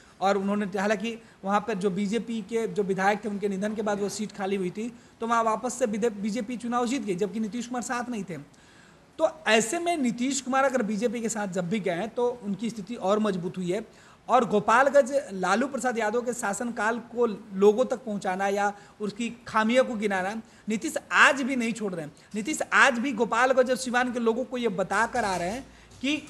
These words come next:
उनके शासनकाल के पहले बिहार के सिवान और गोपालगंज के अलावा बिहार के दूसरे राज्यों की स्थिति क्या थी,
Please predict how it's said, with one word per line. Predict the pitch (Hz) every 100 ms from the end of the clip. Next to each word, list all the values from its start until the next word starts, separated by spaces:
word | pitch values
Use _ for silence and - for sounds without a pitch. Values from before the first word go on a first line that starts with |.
| - -
उनके | 226 233 240 320
शासनकाल | 269 202 190 214 202 202 220
के | 196
पहले | 233 208 190 240
बिहार | 196 185 202 233
के | 214 226
सिवान | 220 208 196 214
और | 214
गोपालगंज | 196 190 196 208 214
के | 214
अलावा | 196 185 214
बिहार | 190 196
के | 208
दूसरे | 185 180 202
राज्यों | 202 180 202
की | 208
स्थिति | 196 170 220
क्या | 208 185
थी, | 208 180